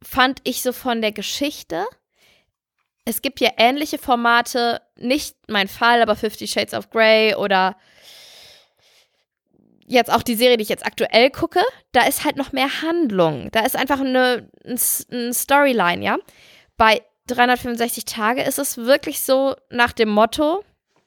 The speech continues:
ich breche es jetzt runter, nach dem Motto, sie kommt rein und sagt, „Oh, schöner Stift, oh, hoppla, er ist mir runtergefallen.“ Sie bückt sich, er fickt sie von hinten.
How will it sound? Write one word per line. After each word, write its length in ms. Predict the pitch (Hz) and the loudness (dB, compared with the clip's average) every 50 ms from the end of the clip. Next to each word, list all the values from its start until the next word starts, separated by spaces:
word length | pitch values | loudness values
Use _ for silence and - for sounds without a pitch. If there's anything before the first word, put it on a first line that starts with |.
| _ _ _ _ - | _ _ _ _ -14
ich 160 | 220 - - | -14 -10 -2
breche 260 | 226 233 247 - - | 0 2 2 0 0
es 60 | - | -4
jetzt 180 | 220 208 - - | -4 -4 -4 -4
runter, 380 | 214 220 240 - 285 330 339 - _ _ _ _ _ _ _ _ - | -6 -4 -4 -4 -4 -4 -6 -8 _ _ _ _ _ _ _ _ -6
nach 120 | 247 247 | -6 -4
dem 140 | - 254 240 | -2 -2 2
Motto, 420 | 233 240 247 - 285 262 254 254 - _ _ _ _ _ | 2 2 2 4 2 2 0 0 -4 _ _ _ _ _
sie 160 | - - 254 247 | -6 -6 -6 -4
kommt 380 | - 262 254 247 240 233 220 | -2 -2 -2 -2 -2 -2 0
rein 480 | 214 214 226 233 247 254 269 277 302 302 - _ _ _ _ _ _ _ _ _ _ | 2 4 4 4 2 0 -2 -4 -6 -10 -12 _ _ _ _ _ _ _ _ _ _
und 240 | - 220 226 226 214 | -6 -4 -4 -4 -2
sagt, 280 | 214 233 226 226 - - | 0 0 0 0 -2 -2
„Oh, 120 | - 294 311 | 0 0 0
schöner 300 | - - 302 269 247 240 | 0 0 -2 -2 0 0
Stift, 360 | - - - 494 508 - - 330 | 0 2 2 2 0 2 2 2
oh, 160 | 349 302 - | 2 2 2
hoppla, 260 | 392 381 - 320 254 | 0 0 2 0 0
er 60 | 220 | 0
ist 100 | 220 240 | 0 0
mir 100 | 240 247 | -2 -2
runtergefallen.“ 500 | 247 294 294 - 269 233 - 226 208 214 | -2 -2 -4 -4 -6 -4 -2 -2 -2 0
Sie 80 | 208 214 | -2 0
bückt 200 | 208 247 240 - | 0 0 0 0
sich, 160 | 240 - - - | -6 -8 -6 -6
er 60 | 196 | -6
fickt 240 | - - 208 - - | -4 -6 -6 -8 -10
sie 60 | 185 | -8
von 160 | - 180 185 | -6 -4 -4
hinten. 300 | 196 151 - - - | -4 -6 -8 -12 -16